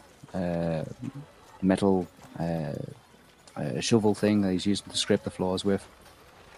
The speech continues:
Uh, bangs in, he says, "Oh, there we go. Good fire tonight. Yeah, should have a lot of guests.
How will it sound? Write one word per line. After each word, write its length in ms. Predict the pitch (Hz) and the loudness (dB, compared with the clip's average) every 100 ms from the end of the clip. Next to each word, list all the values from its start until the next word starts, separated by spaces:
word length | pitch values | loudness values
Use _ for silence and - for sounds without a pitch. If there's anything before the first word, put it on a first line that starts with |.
| - - - - - - - - - | -20 -20 -20 -20 -20 -20 -20 -16 0
Uh, 400 | 98 98 92 90 | 4 4 4 2
bangs 360 | 82 98 98 104 | 4 6 6 6
in, 80 | |
he 60 | 101 | 4
says, 220 | 101 92 | 4 4
"Oh, 160 | 135 127 - - - - - - - | 4 4 -2 -20 -20 -20 -20 -20 -4
there 120 | 110 101 | 2 4
we 120 | 98 | 6
go. 260 | 98 95 - - - - - - - - - - - - - - - | 6 4 0 -12 -20 -20 -20 -20 -20 -20 -20 -20 -20 -20 -20 -20 4
Good 180 | 135 123 | 6 6
fire 320 | - 117 107 | 6 6 6
tonight. 480 | - 95 92 101 - - - - - - - - - - - - | 4 2 2 0 -2 -16 -20 -20 -20 -20 -20 -20 -20 -20 -14 -6
Yeah, 300 | 90 90 90 | -4 -4 -6
should 180 | - 113 | -4 2
have 140 | 110 107 | 4 6
a 20 | |
lot 120 | 110 | 4
of 60 | 92 | 6
guests. 560 | 95 - - - - | 2 0 -6 -10 -12